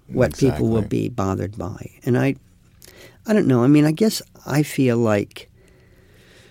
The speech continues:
Speaker 1: sometimes I do wonder, like, you know, did you come in here tonight determined to be offended by something, and this is what we settled on?
Speaker 2: Yeah.
Speaker 1: Or people will say, "I can't believe the things you say on stage." And I think,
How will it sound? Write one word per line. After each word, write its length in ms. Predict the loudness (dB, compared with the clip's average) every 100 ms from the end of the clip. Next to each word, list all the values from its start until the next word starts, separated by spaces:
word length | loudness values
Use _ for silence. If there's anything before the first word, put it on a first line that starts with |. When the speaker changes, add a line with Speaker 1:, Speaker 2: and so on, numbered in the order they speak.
| _ _ _ _ _ -20 -12
Speaker 1:
sometimes 460 | 2 4 6 6 4
I 60 |
do 160 | 6 6
wonder, 480 | 6 6 4 2 0
like, 380 | 0 -2 -6 -16 -18 -18 -20 -20 -20 -20 0
you 120 | 4
know, 80 | 4
did 200 | 2 -4
you 60 |
come 220 | -2 2 4
in 120 | 2
here 180 | 0 -2
tonight 360 | -2 -2 -2
determined 760 | -8 -10 -6 -2 0 0 -2 -6 -10
to 80 | -8
be 160 | -4 -4
offended 400 | -4 -4 -4 -4
by 160 | -6
something, 680 | -6 -4 -2 -2 -4 -12 -12 -18 -10
and 180 | -4 -2
this 180 | -2 -4
is 160 | -6
what 220 | -6 -10 -8
we 240 | -12 -12 -20 -20 -20 -12
settled 420 | -6 -4 -4 -6
on? 320 | -8 -12 -16 -20 -20 -20
Speaker 2:
Yeah. 140 | -10 -4
Speaker 1:
Or 80 |
people 280 | 2 2 2
will 80 | 0
say, 220 | 0 -2
"I 40 | -2
can't 280 | -4 -4 -2
believe 300 | 0 0 0
the 80 | -4
things 340 | -2 0 0
you 60 | -4
say 280 | -6 -4 -2
on 120 | -2
stage." 440 | -4 -2 -2 0
And 80 | -2
I 80 | -2
think, 340 | -2 -4 -4